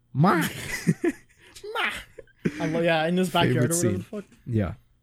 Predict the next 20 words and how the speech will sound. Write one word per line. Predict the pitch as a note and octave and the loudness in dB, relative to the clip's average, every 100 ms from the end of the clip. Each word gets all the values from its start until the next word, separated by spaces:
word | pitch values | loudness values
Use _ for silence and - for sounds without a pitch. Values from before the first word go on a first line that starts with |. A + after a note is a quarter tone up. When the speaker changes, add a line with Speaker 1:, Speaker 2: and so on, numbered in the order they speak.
| _ _ _ _ _ _ _ - | _ _ _ _ _ _ _ -10
Speaker 1:
Love | A2+ A2+ G#2 | -2 0 2
that | G2 - | -2 -4
shit. | - - _ _ _ _ | -6 -8 _ _ _ _
Speaker 2:
That's | F3 F3+ | -12 -12
funny, | - C#3 C3 C3 | -10 -10 -10 -12
honestly. | C#3 C#3+ D#3 | -14 -12 -8
"You, | E3 | -6
you | D#3 E3+ | -2 -2
got | D#3+ | 0
pussy | - G3 A3+ | 0 0 0
with | A3 | -2
that?" | A#3+ B3+ B3+ - | 0 0 -2 -6
Speaker 1:
"You | A#2 | 0
get | B2+ | 2
any | B2+ B2+ | 4 4
Speaker 2:
Mom. | B3 | 6
Speaker 1:
pussy | - D#3 | 4 4
with | D3+ | 2
that | D#3+ D3+ | 2 2
thing?" | E3 E3 | 2 0